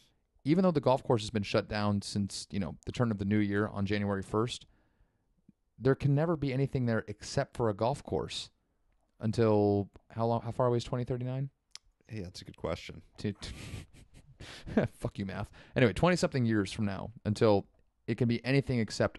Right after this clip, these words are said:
Speaker 1: a golf course. All right? It's stipulated in the homeowner association.
Speaker 2: And so the H O A pays to keep the golf course?
Speaker 1: Not exactly. It's just, I, I, I don't know those details, so
Speaker 2: Right.
Speaker 1: I, I can't say one way or the other. However, I think that's why the sales price for Adobe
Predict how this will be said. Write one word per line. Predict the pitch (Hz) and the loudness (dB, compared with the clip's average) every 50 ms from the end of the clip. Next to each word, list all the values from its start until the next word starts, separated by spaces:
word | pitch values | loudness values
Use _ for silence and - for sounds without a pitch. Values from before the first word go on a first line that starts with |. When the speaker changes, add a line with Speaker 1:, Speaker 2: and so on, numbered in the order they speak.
| - - | -12 -10
Speaker 1:
a | - | -6
golf | 90 92 90 82 - - | -4 -4 -4 -4 -8 -12
course. | - - - - - - _ - - | -12 -12 -10 -10 -14 -14 _ -8 -2
All | - 101 | 0 0
right? | 98 - | 0 -2
It's | 98 - - | -4 -8 -2
stipulated | - 139 - 135 123 117 117 104 | -2 0 2 4 4 4 4 2
in | 101 | 0
the | 101 104 | -4 -2
homeowner | 104 98 95 | -2 -2 -2
association. | - - 104 95 - 101 95 95 110 | -2 -2 -4 -4 -4 -4 -4 -2 -2
Speaker 2:
And | 107 101 | 0 0
so | 98 98 | 0 0
the | 110 101 104 | 0 2 0
H | 110 - - | 0 2 2
O | 110 101 | 2 2
A | 101 95 | 2 2
pays | - - 101 95 95 92 - | 0 0 -2 0 -2 -2 -6
to | - 107 | -10 -14
keep | _ - - 95 - _ | _ -6 -8 -8 -6 _
the | - 92 90 | -6 -6 -2
golf | - 90 90 - - | 0 -2 -2 -2 -2
course? | - 101 101 98 - - - - - - _ _ _ - _ _ _ _ _ - | -4 -2 -2 -2 -4 -6 -8 -8 -10 -12 _ _ _ -20 _ _ _ _ _ -2
Speaker 1:
Not | - 123 127 127 127 | 0 2 2 2 0
exactly. | 127 117 143 147 147 - - 80 55 - - _ _ - - | 0 2 2 2 0 0 -2 -4 -6 -6 -8 _ _ -10 -4
It's | 107 107 - | -4 -4 0
just, | - 123 110 - _ _ _ _ _ _ - - | 0 -2 -2 -2 _ _ _ _ _ _ -14 -10
I, | 113 - - - - _ - | -10 -10 -12 -14 -20 _ -16
I, | - - - | -16 -10 -2
I | - 120 120 | 2 2 8
don't | 123 139 156 123 117 | 8 8 8 8 6
know | 120 120 120 120 117 | 6 8 8 8 8
those | 104 110 110 110 107 | 6 6 4 4 4
details, | - - 113 101 120 120 120 120 | 2 0 0 0 2 2 2 2
so | - 113 | 2 2
Speaker 2:
Right. | 95 82 90 - | 2 2 -2 -4
Speaker 1:
I, | - | -4
I | 110 | -4
can't | - 120 113 107 | -2 0 -2 0
say | - - 110 | 2 2 2
one | 101 110 110 | 2 2 0
way | 107 107 104 | 0 -2 0
or | |
the | 98 101 101 | 0 0 0
other. | 104 113 117 120 - _ _ _ _ _ - - - | 2 0 0 -2 -4 _ _ _ _ _ -20 -8 2
However, | - 123 151 180 160 135 107 | 6 8 8 8 8 6 4
I | 113 | 4
think | - - - 117 | 2 2 0 2
that's | - 113 107 - - | 2 0 0 0 -2
why | 98 101 107 110 107 104 | -2 0 2 2 2 2
the | 87 - | 0 -2
sales | - - 135 135 131 - | -4 -2 0 0 0 0
price | - - 110 98 98 | 0 0 0 0 0
for | - - 107 | 0 0 0
Adobe | 95 107 101 98 95 101 92 | 2 2 2 2 0 -2 -4